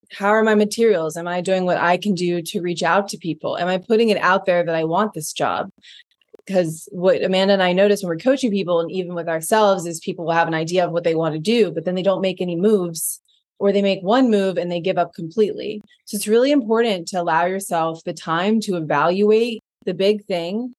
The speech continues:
this big battle, and really sit and try to come up with solutions. Don't stay in the space of being upset about the battle for too long. And I've been guilty of that. And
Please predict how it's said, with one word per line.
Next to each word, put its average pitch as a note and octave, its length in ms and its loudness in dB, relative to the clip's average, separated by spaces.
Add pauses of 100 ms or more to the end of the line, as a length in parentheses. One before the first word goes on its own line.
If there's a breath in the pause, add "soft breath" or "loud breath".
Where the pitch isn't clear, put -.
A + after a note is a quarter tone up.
(200)
this E3+ 180 -10
big G3 280 -4
battle, F3+ 680 0 (600)
and G3+ 180 0
really G#3+ 240 4
sit G#3 360 0
and F#3+ 160 -8
try F#3+ 200 0
to G#3 80 4
come G3+ 180 -2
up F#3 160 0
with F3+ 120 -4
solutions. E3+ 760 -4
Don't G#3 260 2
stay B3+ 340 2
in B3 80 2
the A#3+ 100 0
space G#3+ 440 2
of F#3+ 100 -8
being G3 240 -2
upset F#3+ 340 -2
about E3+ 240 0
the E3 60 -6
battle D#3 300 2
for D#3 120 -10
too D#3 180 -6
long. C#3+ 300 -4
And E3 120 0
I've F3+ 180 2
been F#3+ 160 -2
guilty G3+ 380 2
of C3 100 -4
that. C#3 240 -2 (400 loud breath)
And F3+ 480 2